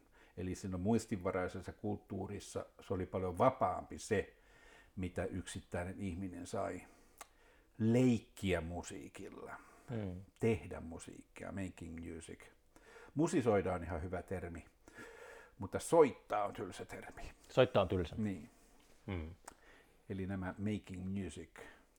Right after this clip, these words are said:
Speaker 1: niin, tai play, leikkiä
Speaker 2: Hmm.
Speaker 1: ja niin edelleen, niin, niin on paljon parempi kuin soittaa.
Speaker 2: Onko se kuinka
Speaker 1: On.
Speaker 2: paljon, ää,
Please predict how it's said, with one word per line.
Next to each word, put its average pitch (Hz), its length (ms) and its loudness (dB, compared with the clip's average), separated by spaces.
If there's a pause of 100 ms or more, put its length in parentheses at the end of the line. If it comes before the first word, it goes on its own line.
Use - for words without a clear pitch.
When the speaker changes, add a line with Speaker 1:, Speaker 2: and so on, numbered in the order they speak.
(960)
Speaker 1:
niin, 87 480 -8 (140)
tai 92 480 -2 (1300)
play, 107 420 2 (120)
leikkiä 95 720 -4 (180)
Speaker 2:
Hmm. 98 220 -2
Speaker 1:
ja 101 60 -2
niin 98 240 -6
edelleen, 90 460 -8
niin, 95 260 -6
niin 98 160 -4
on 92 100 -4
paljon 101 240 2
parempi 95 340 -4
kuin - 180 -8
soittaa. - 540 -6 (1700)
Speaker 2:
Onko - 100 -2
se - 60 -6
kuinka 120 180 8
Speaker 1:
On. 101 60 4
Speaker 2:
paljon, 90 300 6 (720)
ää, 82 340 -2